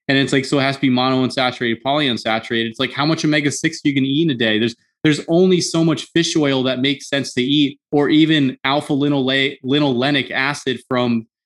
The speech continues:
from, like, this alter-, from these, their alternative, we're mainstream, from their alternative health perspective, before you start drastically increasing oxidative stress and damage. So it's like, you couldn't, you,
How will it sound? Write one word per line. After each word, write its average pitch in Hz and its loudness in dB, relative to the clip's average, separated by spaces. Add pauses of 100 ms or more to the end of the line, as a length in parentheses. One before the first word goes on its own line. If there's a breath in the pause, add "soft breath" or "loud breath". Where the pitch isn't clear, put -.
(180)
from, 135 0
like, 123 -2
this 123 -2
alter-, - -4
from 127 2
these, 117 -2 (400)
their 165 2
alternative, 113 0
we're 127 0
mainstream, 120 -2
from 120 0
their 147 2
alternative 135 0 (280)
health 156 0
perspective, 117 -2 (340)
before 160 2
you 156 6
start 143 -2
drastically 139 -2
increasing 131 -2
oxidative 123 -2
stress - -4
and 107 -2
damage. 120 -2 (240)
So - -4
it's 143 2
like, 151 2
you 156 0
couldn't, 165 0
you, 151 -2